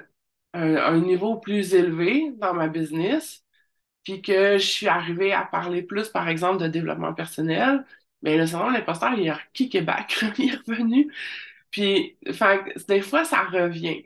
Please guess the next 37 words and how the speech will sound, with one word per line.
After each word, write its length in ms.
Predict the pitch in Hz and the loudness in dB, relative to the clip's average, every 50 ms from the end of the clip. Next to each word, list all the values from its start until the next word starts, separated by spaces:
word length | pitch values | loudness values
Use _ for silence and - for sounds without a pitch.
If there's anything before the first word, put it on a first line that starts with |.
| _ | _
OK ? 60 | _ - | _ -2
Fait 340 | 185 185 220 247 269 262 - | 0 0 0 0 -2 -2 0
que, 320 | 202 180 175 175 - - 190 | 2 2 2 0 -2 -2 0
mais 400 | 190 185 190 180 - - - _ _ | 0 2 2 0 -2 -4 -10 _ _
c'est, 440 | - - - 226 220 220 - - - - - - - 202 175 - - | -16 -10 -6 -4 -2 -2 -4 -4 -6 -6 -6 -6 -4 -4 -4 -4 -4
l'important, 640 | - 226 240 262 254 - 262 262 - - 311 339 330 | -2 0 0 0 2 0 0 0 2 2 2 2 2
c'est 180 | 330 - 233 | 0 -4 -4
d'être 200 | 190 180 190 196 190 | -2 -2 -2 -2 -2
capable 360 | 254 254 247 302 294 294 262 | -2 0 2 2 2 2 2
de 80 | 202 180 | 2 2
le 180 | 175 170 175 170 | 2 2 0 0
voir. 680 | 165 165 165 170 160 156 170 214 294 349 370 359 320 - - - - - - - - - - | -2 -2 -2 0 0 0 2 2 2 2 2 0 -4 -8 -16 -20 -20 -20 -20 -20 -20 -4 0
Donc, 340 | 214 214 226 240 226 - - | 2 2 2 2 0 -2 -4
une 140 | - 233 247 | -2 -2 0
chose 340 | 240 - - 285 294 294 294 | 0 2 4 4 4 4 2
qui 180 | - - 220 208 | 0 -4 -4 -4
est 20 | |
super 440 | 202 - - - 277 269 - 294 277 | -4 -4 -2 0 0 0 2 2 2
importante, 600 | 269 254 240 - - - - - 240 254 262 254 | 2 2 2 0 -2 -2 0 0 0 2 2 0
c'est 140 | - 202 175 | -2 -2 -2
d'apprendre 460 | 202 190 190 - - 226 233 240 208 | 0 -2 -2 -2 0 0 0 2 2
à 80 | 180 180 | -2 -2
vous 340 | 165 160 170 165 160 156 190 | -4 -4 -6 -6 -4 -2 -2
observer 760 | 226 - - - - 185 180 170 165 160 165 180 262 311 - _ _ - - - - - - - - - _ - | -2 -4 -4 -2 -2 -2 0 0 0 0 0 0 -2 -4 -6 _ _ -20 -20 -20 -20 -20 -20 -20 -20 -20 _ 2
pour 180 | 208 214 214 | 2 4 6
être 140 | 208 190 196 | 4 4 4
capable 420 | 214 202 185 - 254 277 294 269 | 2 2 2 2 2 2 2 4
de 100 | 202 185 | 4 2
voir 520 | 180 175 180 185 190 208 226 247 262 262 - | 2 2 2 2 4 4 4 4 2 0 0
comme, 300 | - 208 202 196 196 - - | 2 2 2 2 0 -2 -4
OK, 260 | - 233 226 - - 156 - - - | -4 -4 -4 -6 -6 -6 -6 -6 -6
là, 400 | - 185 185 185 196 226 262 294 | -4 -2 2 2 4 4 4 4
c'est 260 | 285 - - 196 196 | 2 2 0 0 0
ma 280 | 214 208 175 160 165 - _ | 0 0 -2 -4 -4 -4 _
peur 340 | - 220 240 226 185 175 170 - - | 2 4 4 4 2 0 -4 -8 -16
qui 120 | - - | -20 -12
parle. 360 | _ - - 60 - - - | _ -6 -6 -4 -6 -8 -10